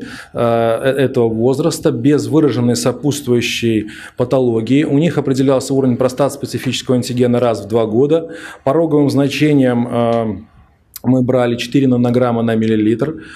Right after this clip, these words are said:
У тех, э, мужчин, у которых пороговое значение было более четырёх нанограмм на миллилитр, выполнялась трансректальная биопсия предстательной железы под транс-, о,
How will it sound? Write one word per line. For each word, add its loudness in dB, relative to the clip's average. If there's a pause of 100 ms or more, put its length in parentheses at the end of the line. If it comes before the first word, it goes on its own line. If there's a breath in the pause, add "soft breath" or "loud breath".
(200 loud breath)
У -4
тех, -2
э, 0
мужчин, 2
у 2
которых 0
пороговое 0
значение 0
было 0
более 0
четырёх 0
нанограмм 2
на 4
миллилитр, 2
выполнялась 0
трансректальная -2 (320 loud breath)
биопсия 0
предстательной -2
железы 2
под -2
транс-, -2
о, 0